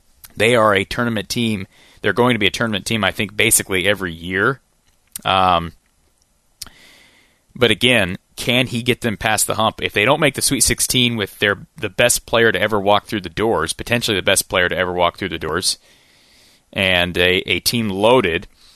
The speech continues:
with the best three-point shooter in Iowa basketball history,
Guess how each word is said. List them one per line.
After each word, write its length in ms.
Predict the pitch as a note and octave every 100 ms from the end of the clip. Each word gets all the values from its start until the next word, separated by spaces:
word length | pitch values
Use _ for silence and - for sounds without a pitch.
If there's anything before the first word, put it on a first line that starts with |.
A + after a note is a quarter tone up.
| _ -
with 280 | F#2+ F2+
the 100 | F#2
best 280 | E2 A2 -
three-point 340 | B2+ A2 A#2+ G2
shooter 340 | A#2 A2 G#2+
in 80 | G2+
Iowa 460 | G2+ G#2 G#2 G2
basketball 580 | E2 G2 F#2+ - F#2+ F2
history, 520 | F2 E2+ - E2+ F2